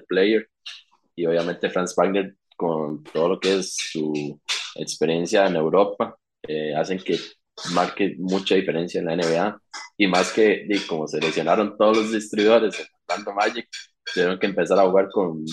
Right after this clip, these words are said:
una li-, con alineaciones de, de jugadores de casi seis nueve para arriba. Entonces creo que han beneficiado mucho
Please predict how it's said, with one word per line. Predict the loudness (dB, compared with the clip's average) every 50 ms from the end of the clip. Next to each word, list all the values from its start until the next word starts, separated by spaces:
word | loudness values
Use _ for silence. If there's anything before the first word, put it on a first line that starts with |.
| -12 -12 -8 -2
una | 0 2 2
li-, | 2 0 -2 -4
con | -6 -6 -6 -4 -4
alineaciones | -4 -2 -2 -2 -2 -2 0 2 2 4 4 4
de, | 2 2 2 0 -2 -4 -8 -8 -10 -16 -20 _ _ -2
de | 0 2
jugadores | 4 4 4 4 4 2 2 2
de | 2 2 0 0 -2
casi | -2 -2 -2 -2
seis | 0 0 2 2 2
nueve | 2 2 2 2 2 2
para | 0 0 0
arriba. | 0 0 0 0 0 0 -2 -8 -20 _ -20 -16 -14
Entonces | -12 -12 -12 -14 -16 -12 -8 -8 -8 -8 -6 -4
creo | -2 -2 0 2
que | 2 2 2 0 -4 -12 -20 _ _ _ _ -4
han | -2 0 2
beneficiado | 2 2 2 2 0 0 0 2 2 2
mucho | 2 0 -2 -2 0 0 0 0 0